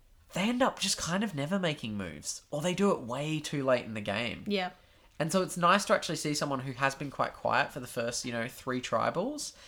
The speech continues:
Speaker 1: and is now going, "Yeah, cool, I wanna play." And, and Dom said, like, when, you know, she went and talked to Dom and said, like, "I actually would rather work with you guys," which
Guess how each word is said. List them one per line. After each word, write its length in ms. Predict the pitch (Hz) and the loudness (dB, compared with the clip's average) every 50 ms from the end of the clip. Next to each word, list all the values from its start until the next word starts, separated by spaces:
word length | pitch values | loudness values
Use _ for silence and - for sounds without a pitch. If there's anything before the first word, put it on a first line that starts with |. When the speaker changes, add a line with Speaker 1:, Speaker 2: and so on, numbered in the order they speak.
| - - - | -20 -14 -6
Speaker 1:
and 100 | - 127 | -6 -4
is 120 | 135 131 139 | -4 -2 2
now 160 | 139 135 139 | 2 2 4
going, 240 | 143 147 147 156 160 | 4 4 2 2 0
"Yeah, 140 | 226 330 349 - | 0 2 2 2
cool, 240 | - - 277 285 170 | 2 2 4 4 4
I 40 | 123 | 4
wanna 180 | 127 139 139 131 | 4 2 0 -2
play." 280 | - - 151 175 196 | 2 4 4 4 6
And, 220 | 120 131 151 - - | 4 2 0 -2 0
and 200 | - 185 180 160 | 0 0 2 6
Dom 240 | - 190 214 240 220 | 8 8 8 8 6
said, 260 | - - 190 247 156 | 6 6 6 8 8
like, 220 | 127 120 117 - - - - - - - - - - | 8 6 6 6 2 -10 -20 -20 -20 -20 -20 -10 -2
when, 400 | 143 147 147 151 151 147 143 - - | 0 0 0 0 -4 -6 -8 -8 -10
you 140 | - 170 175 | -6 -2 0
know, 60 | 165 139 | 2 2
she 160 | - - 185 | 2 2 4
went 160 | 175 185 170 156 | 4 4 4 4
and 80 | 143 | 2
talked 220 | 139 147 135 117 127 | 2 0 0 0 0
to 40 | |
Dom 280 | 110 - 117 135 156 139 | 4 6 6 6 6 4
and 100 | 110 107 | 0 -2
said, 180 | - - 113 107 | 0 0 0 2
like, 200 | 107 101 - - | 2 -2 0 2
"I 120 | - 110 107 | 4 6 6
actually 260 | 107 101 - - 113 | 6 4 2 -4 -4
would 100 | 107 104 | -4 2
rather 240 | 107 104 104 101 104 | 4 4 6 4 4
work 280 | 98 101 101 98 - 98 | 2 2 2 0 0 -6
with 100 | 98 98 | -8 -6
you 160 | 98 110 123 | -4 -6 -4
guys," 340 | - - - - - 101 104 | -4 -4 -4 -4 -4 -4 -6
which 160 | 98 - - | -8 -8 -8